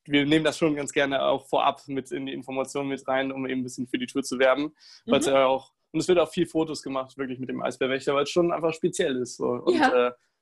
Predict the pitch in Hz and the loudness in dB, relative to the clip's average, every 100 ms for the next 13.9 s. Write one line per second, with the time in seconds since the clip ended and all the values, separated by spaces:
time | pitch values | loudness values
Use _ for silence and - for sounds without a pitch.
0 | _ - 143 156 147 147 143 139 135 _ | _ 0 2 2 4 4 4 0 -6 _
1 | _ - 160 156 160 147 143 - 165 147 | _ -6 -4 -4 0 0 2 -2 0 2
2 | 156 156 - 156 151 147 - 147 139 139 | 2 2 -2 -2 0 -2 0 -2 -2 -2
3 | 139 131 - 139 135 - - _ - 147 | -4 -2 2 2 2 -4 -20 _ -14 -8
4 | 147 139 135 160 160 147 143 135 135 143 | -4 -2 0 2 2 0 -2 0 4 2
5 | 143 - 147 151 139 143 135 143 139 - | 2 0 0 0 0 -2 0 -4 -4 -6
6 | 127 143 135 143 139 147 143 131 135 139 | -4 -4 0 -2 -2 -6 -8 -2 -2 -2
7 | 131 143 139 _ _ - 135 147 147 143 | -4 -4 -6 _ _ -12 0 2 2 0
8 | 139 135 139 135 131 - 139 127 127 127 | -4 0 0 0 -4 -2 0 0 -2 -8
9 | - 143 135 131 135 143 139 131 - 127 | -8 -4 -4 -4 -6 -4 -6 -4 0 0
10 | - 131 131 131 - 123 127 123 _ _ | 2 2 4 2 0 -2 -2 -4 _ _
11 | 135 151 135 131 131 131 127 - - 139 | -8 -4 -2 -2 0 -2 -2 -8 -8 -4
12 | 127 123 127 117 - 131 127 127 123 - | -4 -4 -2 -2 -2 -6 -4 -4 -4 -6
13 | 127 - 135 131 117 - 123 - | -8 -6 -6 -6 -10 -14 -16 -16